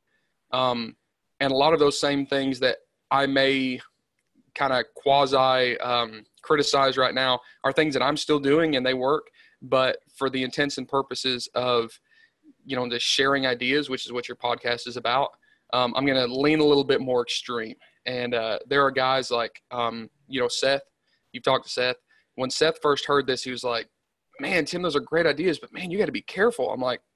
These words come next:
"Careful about what?" He's like, "'Cause if you say these wrong people, it's gonna scare 'em away from selling online." And I'm like, "All right, I don't wanna do that." So, so if I get to, like, that critical, you know, phase and I'm beating up, you know, a certain procedure or, um,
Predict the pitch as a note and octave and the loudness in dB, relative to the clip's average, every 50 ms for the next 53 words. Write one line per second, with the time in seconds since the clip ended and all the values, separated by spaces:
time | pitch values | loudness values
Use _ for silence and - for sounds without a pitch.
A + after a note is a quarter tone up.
0 | _ _ - G#3 A3 A3+ G#3 F#3 E3 C#3+ B2+ C#3 E3+ A#3+ A#3 E3+ C#3 C3+ - C#3+ | _ _ 0 0 2 2 2 2 2 2 2 4 4 6 6 4 4 2 0 0
1 | C#3 B2 - D3 C#3 D3 C#3 D3 C#3 - - G3+ A3 G#3 E3+ E3 D#3 D3+ D3+ G3 | 0 0 0 -4 -8 -6 -6 -6 -6 -2 -2 0 -2 0 0 0 0 0 -2 -4
2 | G#3+ A3 G3 D#3 - - C3+ C3 - - - - D#3+ E3+ F#3+ F#3+ D#3+ D3 D3+ D#3 | -4 -4 -4 -4 -2 -4 -6 -4 -4 -6 -2 0 2 2 4 4 4 4 4 2
3 | D3 - C3 - - C3+ C3+ C3+ B2+ B2+ C3+ D#3 G3+ G#3+ D#3 B2+ A#2+ - _ _ | 0 -4 -8 -6 -4 -2 -2 -2 -2 -2 -2 0 2 2 0 0 -4 -8 _ _
4 | _ _ _ _ _ _ _ _ _ _ _ _ _ _ - B2+ C3 C3+ C3 B2+ | _ _ _ _ _ _ _ _ _ _ _ _ _ _ -6 -2 0 0 0 0
5 | - - D#3+ E3 D3 C3+ C#3+ D#3+ G#3 A#3 A3+ G#3+ F#3+ D#3+ D3+ C#3 C3 C3+ B2 A#2 | 2 2 2 4 4 4 4 6 6 6 6 4 4 2 0 2 2 2 0 0
6 | G#2 - - - - C#3+ C3+ C3+ C3 B2 A#2 - - - D3 C#3 C#3 - D3 C#3+ | 0 -2 -6 -2 0 2 4 4 2 0 -4 -4 -2 2 2 2 2 2 0 0
7 | D3+ G#3+ A#3+ - - F#3+ F#3 E3+ E3 - D#3 C3 - - - - D3+ D3+ D#3+ D#3 | 2 0 0 0 2 2 2 2 2 2 0 0 -2 -6 -2 0 0 0 0 0
8 | - D#3+ D#3 D3+ D3+ D3 C#3 C#3 B2 - C#3+ C3+ C3 B2+ B2 - - C3+ C3+ C3+ | 2 4 4 6 6 6 6 4 2 -2 -2 -2 -2 -2 -2 -2 0 0 2 2
9 | C#3 C3+ C3+ C3 B2 B2 B2 A#2+ C3+ C3+ C3+ C3 B2+ B2 B2+ B2 - C3 B2+ B2 | 2 0 0 -2 -4 -4 -4 -2 -2 0 0 0 0 0 0 -2 -2 -4 -4 -2
10 | A#2+ A#2+ - - C3 - - - C3 - - - C3+ C3 B2+ B2 B2+ B2 B2 B2 | -2 -2 -2 -4 -4 -4 -4 -6 -6 -6 -4 -4 -4 -4 -4 -2 0 0 2 2
11 | B2 A#2+ - A#2 A#2 A#2 A2+ A2+ - _ _ _ _ _ _ - - B2 A#2+ A#2 | 0 0 -2 -4 -2 -2 -4 -4 -6 _ _ _ _ _ _ -6 -2 0 0 0
12 | A#2 A2+ A2 G#2+ | -2 -4 -6 -8